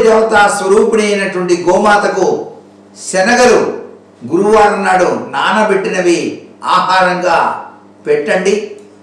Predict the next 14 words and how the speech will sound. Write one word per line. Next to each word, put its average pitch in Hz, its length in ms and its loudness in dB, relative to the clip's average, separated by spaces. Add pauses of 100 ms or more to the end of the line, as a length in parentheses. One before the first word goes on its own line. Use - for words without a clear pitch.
(180)
దత్తాత్రేయుని 240 800 2 (100)
దేవాలయాన్ని 208 640 2 (120)
సందర్శించి 175 640 -4 (680)
దత్తశరణం 196 960 -2
మమ 185 160 -2 (140)
అని 175 160 -2 (440)
ప్రదక్షిణం 214 560 -2 (100)
చేసి 170 340 -2 (640)
ఔదంబర 247 480 4 (580)
వృక్షం 185 440 -2
చుట్టూ 202 240 0 (120)
ప్రదక్షిణమైన 196 640 -4 (120)
తరువాత 180 400 0 (1200)
తాలింపు 240 600 2